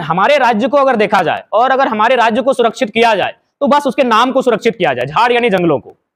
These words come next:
अगर हमारे जंगल सुरक्षित हो जाएंगे, हमारे जंगलों का अवैध कटाई नहीं होगा, उद्योगपतियों के हाथों में हमारे जंगलों का,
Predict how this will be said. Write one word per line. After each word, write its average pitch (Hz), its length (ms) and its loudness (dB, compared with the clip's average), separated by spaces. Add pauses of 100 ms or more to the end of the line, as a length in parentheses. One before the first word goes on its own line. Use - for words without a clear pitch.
(100)
अगर 208 160 2
हमारे 240 240 2
जंगल 202 260 0
सुरक्षित 233 320 -2
हो 220 80 2
जाएंगे, 226 260 0
हमारे 214 240 0
जंगलों 202 300 0
का 226 100 2
अवैध 214 220 0
कटाई 220 260 0
नहीं 220 120 -2
होगा, 220 240 2 (300)
उद्योगपतियों 233 560 0
के 220 60 0
हाथों 208 200 -2
में 226 80 -2
हमारे 226 180 0
जंगलों 220 280 0
का, 233 140 2